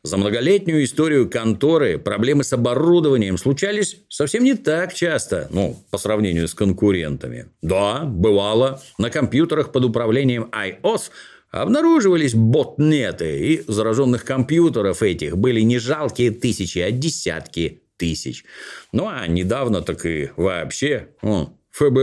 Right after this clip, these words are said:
Р смогла взломать iPhone террориста без помощи сертифицированных специалистов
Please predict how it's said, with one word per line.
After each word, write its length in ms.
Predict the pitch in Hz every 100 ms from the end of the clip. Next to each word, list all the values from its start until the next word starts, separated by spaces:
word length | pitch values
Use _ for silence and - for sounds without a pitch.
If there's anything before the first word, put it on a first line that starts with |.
| 135
Р 280 | 160 113 -
смогла 540 | - - 127 123 143 110
взломать 480 | 104 123 123 107 110
iPhone 400 | 120 - 120 95
террориста 640 | 120 120 139 165 - 107
без 500 | 135 151 135 - - _
помощи 420 | 143 147 156 - 120
сертифицированных 1000 | - 98 95 90 92 117 101 90 85 80
специалистов 840 | - 80 85 82 113 139 151